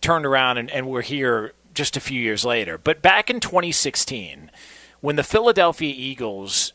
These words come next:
drafted Carson Wentz, the thought was, "Well, we already have a quarterback. He's Sam Bradford."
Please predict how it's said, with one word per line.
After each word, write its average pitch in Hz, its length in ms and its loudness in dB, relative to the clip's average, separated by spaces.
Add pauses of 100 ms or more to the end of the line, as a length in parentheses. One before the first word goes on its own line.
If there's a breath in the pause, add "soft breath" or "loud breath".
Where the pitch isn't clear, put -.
drafted 127 600 0
Carson 113 440 -2
Wentz, 82 540 0 (140)
the 147 80 0
thought 208 380 0
was, 117 520 2 (240)
"Well, 190 120 4
we 214 120 2
already 240 200 2
have 180 160 2
a 160 60 0
quarterback. 113 500 -4
He's 127 160 -4
Sam 135 240 -2
Bradford." 113 640 -6